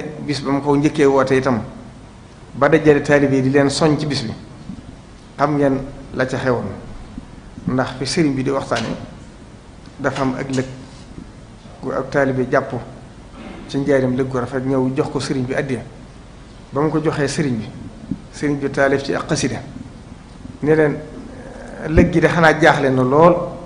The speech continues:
Ñu ne ko, "Waaw Mbàkke de jaaxle na." Mu ne, "Xam ngeen lu tax?" Ñu ne ko, "Déet,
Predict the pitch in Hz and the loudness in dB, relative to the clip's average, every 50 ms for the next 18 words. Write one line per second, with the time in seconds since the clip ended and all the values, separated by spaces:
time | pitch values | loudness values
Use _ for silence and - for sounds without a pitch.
0 | - - - - - - - - - - - - - - - - 147 147 143 135 | -16 -16 -18 -20 -20 -20 -20 -20 -20 -20 -20 -20 -20 -18 -14 -8 -4 -2 0 0
1 | 127 131 131 123 123 127 127 135 127 127 131 120 127 139 - - - - - - | 0 2 4 4 4 4 4 2 0 0 -2 -4 -4 -6 -8 -12 -16 -18 -18 -18
2 | - - - - 147 151 147 127 127 120 117 110 104 - - - - - - - | -18 -18 -14 -2 2 2 2 4 2 0 -4 -4 -8 -10 -12 -16 -16 -12 -4 0
3 | 139 151 156 - 185 196 180 165 151 143 147 139 151 139 135 135 135 143 143 143 | 2 2 2 4 2 4 4 4 4 2 2 2 2 2 2 2 0 0 0 0
4 | 135 135 143 139 147 135 131 - | 0 0 2 2 2 2 2 -2